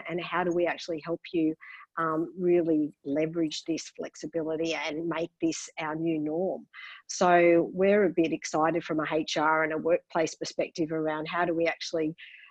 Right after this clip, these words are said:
um, fast track our, what, what was our strategic agenda,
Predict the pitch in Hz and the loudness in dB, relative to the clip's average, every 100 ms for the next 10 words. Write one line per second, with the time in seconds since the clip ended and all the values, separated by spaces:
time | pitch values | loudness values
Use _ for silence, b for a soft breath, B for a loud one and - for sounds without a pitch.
0 | _ 160 156 151 - 156 160 - - 160 | _ -6 -4 -4 0 2 2 0 -4 -4
1 | - 165 180 165 - - _ 165 170 170 | -2 -2 -2 -4 -8 -20 _ -4 -2 -2
2 | - 180 185 185 180 190 160 156 - 160 | 0 2 2 4 4 6 2 0 -6 0
3 | 175 156 147 160 151 165 175 185 135 190 | 0 0 -2 -4 -2 0 0 0 -2 -4